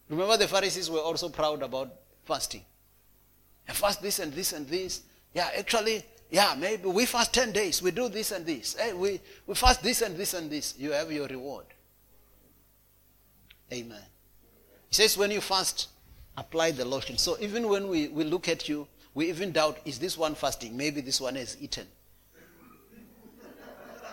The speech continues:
Because you look good. Amen. So do that. Because you want your reward from the Father.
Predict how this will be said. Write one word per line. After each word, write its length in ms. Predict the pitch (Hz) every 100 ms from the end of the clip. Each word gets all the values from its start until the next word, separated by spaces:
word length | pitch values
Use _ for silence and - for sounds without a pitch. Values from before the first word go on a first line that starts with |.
| - - - - - - - - - - - - -
Because 400 | - - 240 -
you 100 | 226
look 360 | 208 269 - - - - 117
good. 420 | 101 233 117 - - - _ _ _ _ - - _ - _ _ - 196
Amen. 340 | 170 165 135 104 - _ _ - - - - _ _
So 160 | - 190
do 240 | 127 254
that. 320 | 185 123 - - -
Because 320 | 175 240 220
you 80 | 208
want 440 | 202 214 262 254 - -
your 180 | 175 170
reward 580 | 175 180 208 214 160 - - _ _ _ -
from 280 | - 160 135
the 100 | 127
Father. 240 | 151 -